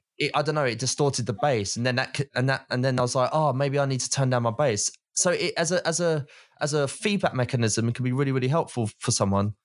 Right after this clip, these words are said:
And look, at the end of the day, um, we all operate within consumer markets.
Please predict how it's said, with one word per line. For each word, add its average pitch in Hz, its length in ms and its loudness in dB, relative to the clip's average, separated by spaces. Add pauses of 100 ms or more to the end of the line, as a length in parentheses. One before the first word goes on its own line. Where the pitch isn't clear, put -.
(320)
And 180 160 0
look, 196 220 0
at 170 80 -2
the 180 80 0
end 180 120 2
of 143 60 2
the 135 180 -2
day, 107 320 0 (400)
um, 135 480 0 (380)
we 160 200 0
all 185 300 0
operate 143 420 0
within 127 240 0
consumer 123 540 0
markets. 117 720 -2